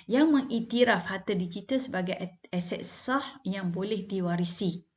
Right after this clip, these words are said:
Ha, di mana kerajaan boleh menyediakan kerangka dasar yang melibatkan, ah, pelbagai agensi yang berkaitan untuk, ah, mengenal pasti dan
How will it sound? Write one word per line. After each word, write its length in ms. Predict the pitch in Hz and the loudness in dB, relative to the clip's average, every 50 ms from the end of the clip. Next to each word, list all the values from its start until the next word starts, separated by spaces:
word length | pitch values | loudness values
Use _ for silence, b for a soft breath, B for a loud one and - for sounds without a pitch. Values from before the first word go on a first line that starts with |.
| - - | -12 -8
Ha, 160 | 175 175 180 | -6 -4 -4
di 80 | 190 190 | -2 -2
mana 320 | 185 190 208 226 269 302 | -2 -2 0 2 4 4
kerajaan 400 | 294 - 208 185 196 - - 190 | 2 2 -2 -4 -4 -4 -4 -2
boleh 160 | 185 185 185 | 0 0 2
menyediakan 720 | 175 180 180 175 175 180 175 190 196 196 - 233 - 175 B B B B B B B | 2 2 2 2 2 0 0 -2 -2 -2 -2 -2 -2 -2 B B B B B B B
kerangka 560 | - 302 302 285 269 247 247 233 226 247 208 | 4 6 6 6 6 4 2 2 0 0 -2
dasar 400 | 180 190 190 190 - - 262 277 302 | -2 -2 -4 -6 -4 -4 -2 -2 -2
yang 300 | 269 220 208 214 220 226 | -2 -4 -6 -6 -4 -4
melibatkan, 880 | 240 233 226 240 233 190 262 254 - - - - 247 208 180 175 170 B B B B B _ - | -2 -2 -2 -2 -2 0 2 0 0 0 2 4 4 4 4 2 0 B B B B B _ -6
ah, 400 | 175 175 180 180 180 180 180 180 - | -4 -2 0 0 0 0 0 2 4
pelbagai 420 | 277 277 208 226 226 226 220 247 - | 4 4 4 4 2 2 2 0 0
agensi 540 | - 196 175 220 226 226 226 - 294 269 247 | 0 0 0 0 0 0 0 0 0 0 0
yang 80 | 202 | 0
berkaitan 640 | 180 196 190 - 190 180 185 - 240 262 311 349 330 B B B B B B B - | -2 -4 -6 -6 -6 -6 -6 -4 0 2 2 2 0 B B B B B B B 2
untuk, 720 | 294 349 349 359 339 - 330 269 - - - - - - - - | 4 4 4 2 2 4 6 6 6 4 2 -8 -18 -14 -10 -6
ah, 240 | 175 175 175 180 185 | -4 -4 -2 -2 -2
mengenal 640 | 202 240 285 285 277 262 233 226 214 190 180 180 - | 0 2 2 2 2 2 0 0 -2 -2 -4 -4 -6
pasti 640 | 175 170 175 - - - 262 277 320 349 - B B B B B | -6 -6 -6 -8 -8 -4 0 0 2 0 0 B B B B B
dan 560 | 190 254 285 339 359 339 240 180 - - | 4 6 8 10 10 8 6 4 0 -6